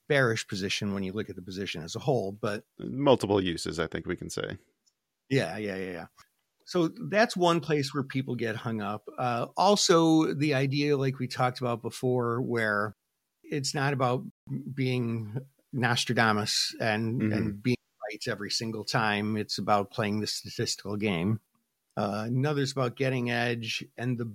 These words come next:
Speaker 1: biggest one is, is the having a plan and following it. <laughs> And
Speaker 2: <laughs> Yes.
Speaker 1: and, and this is a funny story.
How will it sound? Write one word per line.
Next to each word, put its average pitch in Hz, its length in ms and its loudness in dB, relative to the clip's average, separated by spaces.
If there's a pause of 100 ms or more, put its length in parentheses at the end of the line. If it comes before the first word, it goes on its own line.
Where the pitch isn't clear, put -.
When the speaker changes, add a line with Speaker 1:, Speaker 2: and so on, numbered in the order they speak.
(160)
Speaker 1:
biggest 226 460 4
one 147 640 6 (380)
is, 131 800 4 (400)
is 120 420 -2
the 123 160 0
having 131 380 2
a 113 40 -4
plan 113 380 -2
and 98 260 -4
following 98 520 0
it. 71 200 -12 (380)
<laughs> - 380 -8
And 123 280 0 (100)
Speaker 2:
<laughs> 147 600 4 (1800)
Yes. - 600 -4 (580)
Speaker 1:
and, - 380 0
and 160 180 2
this 240 200 2
is 226 100 0
a 156 60 2
funny 151 320 -4
story. 127 500 -4